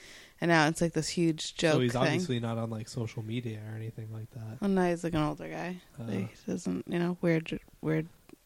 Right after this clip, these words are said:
Speaker 1: uh, job hours.
Speaker 2: Surprised if he got this far in his publicity that somebody didn't just, like, yell it at him. Like a
Speaker 1: Yeah, now they're
Speaker 2: massive
Speaker 1: gonna,
Speaker 2: spoiler
Speaker 1: yeah, now
Speaker 2: alert.
Speaker 1: they're gonna ruin it. But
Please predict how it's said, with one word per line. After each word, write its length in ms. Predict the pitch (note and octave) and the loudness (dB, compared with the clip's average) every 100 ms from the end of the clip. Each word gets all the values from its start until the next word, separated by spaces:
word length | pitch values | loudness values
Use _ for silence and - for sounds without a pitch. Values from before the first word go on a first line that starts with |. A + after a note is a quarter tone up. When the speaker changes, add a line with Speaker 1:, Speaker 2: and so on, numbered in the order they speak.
| - | -18
Speaker 1:
uh, 40 | - _ _ _ _ - | -18 _ _ _ _ -12
job 300 | - D#3+ E3 | -8 -6 -6
hours. 320 | E3+ F#3 F#3 - - - - | -6 -8 -10 -14 -20 -20 -20
Speaker 2:
Surprised 440 | - - D3 C#3 A#2+ | -6 0 4 4 2
if 140 | A#2+ | -2
he 80 | C3 | -4
got 340 | A#2 A#2+ C3+ B2+ | 0 0 0 -2
this 140 | B2 | -4
far 300 | - B2+ A#2 A2 | 0 2 2 0
in 120 | A2 | -2
his 140 | A2 | -4
publicity 520 | - A2 A2+ A2+ A#2+ A2+ | -4 -4 -4 -2 0 -2
that 80 | A2+ | -2
somebody 260 | A#2 A#2 A#2 | 0 2 2
didn't 180 | A2+ | 0
just, 160 | A2 A2 | -2 -6
like, 180 | A2 A2 | -6 -6
yell 260 | A2+ A#2+ | 2 2
it 80 | A2 | 2
at 140 | A2+ A2 | -2 -4
him. 140 | A#2 - - - - - - - - - - - _ _ _ - | -6 -8 -18 -20 -20 -20 -20 -20 -20 -20 -20 -20 _ _ _ -6
Like 120 | B2+ | 6
a 20 | |
Speaker 1:
Yeah, 200 | A3 G3+ | 10 10
now 240 | F#3+ F#3 F#3 | 12 10 12
they're 160 | F#3 F#3 | 12 10
Speaker 2:
massive 100 | E3+ | 8
Speaker 1:
gonna, 180 | E3 E3 | 8 8
Speaker 2:
spoiler 140 | F3 | 8
Speaker 1:
yeah, 160 | F3 E3+ | 8 8
now 180 | E3+ E3+ | 8 6
Speaker 2:
alert. 20 | |
Speaker 1:
they're 220 | E3+ E3 D#3 | 6 4 2
gonna 100 | D#3 | 2
ruin 260 | D#3 D#3 E3+ | 2 2 0
it. 260 | D#3+ G3 - - | -2 -6 -12 -10
But 240 | - - | -10 -8